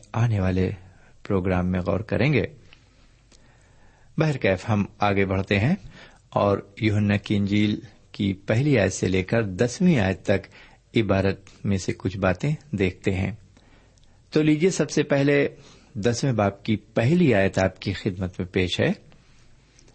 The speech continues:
لکھا ہوا ہے، "میں تم سے سچ سچ کہتا ہوں کہ جو کوئی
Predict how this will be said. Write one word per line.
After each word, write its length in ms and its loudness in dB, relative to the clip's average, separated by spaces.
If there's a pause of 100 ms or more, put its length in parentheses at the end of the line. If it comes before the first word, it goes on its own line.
(180)
لکھا 240 2
ہوا 260 2
ہے، 140 2 (1160)
"میں 220 2
تم 240 0
سے 180 2
سچ 400 -2
سچ 320 -4
کہتا 360 -2
ہوں 200 -4 (760)
کہ 120 0
جو 320 0
کوئی 420 2